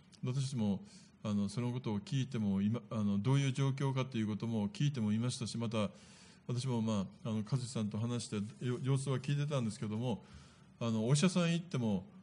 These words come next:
パーキンソンだということが分からなかったんですよ。これね、あの、家族も分からなかった、医者も分からなかった。もうこれが大きな私の、たちにとって、あの、心残りになりました。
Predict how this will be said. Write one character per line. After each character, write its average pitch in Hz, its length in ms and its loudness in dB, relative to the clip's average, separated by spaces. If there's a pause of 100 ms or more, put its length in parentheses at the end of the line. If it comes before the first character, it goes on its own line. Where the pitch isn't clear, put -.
(160)
パ - 200 -4
ー 254 40 -2
キ - 200 -8
ン 277 100 -2
ソ 185 180 6
ン 156 80 6
だ 143 120 6
と 143 100 -2
い 131 80 4
う 120 60 0
こ 117 100 0
と 120 100 -2
が 104 160 2
分 101 200 4
か 269 180 -2
ら 277 60 0
な 269 80 2
か 233 80 4
っ 190 100 4
た 147 140 6
ん 131 60 6
で 127 60 4
す 123 120 -4
よ。 90 180 0 (1400)
こ - 120 2
れ 156 100 8
ね、 131 340 4 (640)
あ 131 100 2
の、 120 120 4
家 - 160 -4
族 254 180 4
も 160 140 10
分 135 40 10
か 139 60 8
ら 135 80 10
な 135 80 8
か - 80 4
っ - 40 0
た、 104 180 -2
医 127 80 4
者 277 160 4
も 277 80 6
分 180 100 12
か 147 60 8
ら 139 100 10
な 135 80 6
か 123 80 2
っ 113 60 0
た。 98 220 -2 (720)
も 120 100 0
う 113 40 -2
こ - 140 2
れ 262 100 2
が 254 100 2
大 233 220 4
き 190 120 6
な 147 80 6 (180)
私 123 220 -2
の、 143 120 2 (220)
た - 80 -4
ち 113 100 -2
に 113 140 2
と 127 180 -4
っ 113 120 2
て、 92 60 -10 (480)
あ 120 120 0
の、 110 180 2
心 175 340 8
残 175 220 4
り 127 80 6
に 117 60 4
な 123 60 4
り 127 80 2
ま 131 100 4
し - 80 2
た。 101 200 0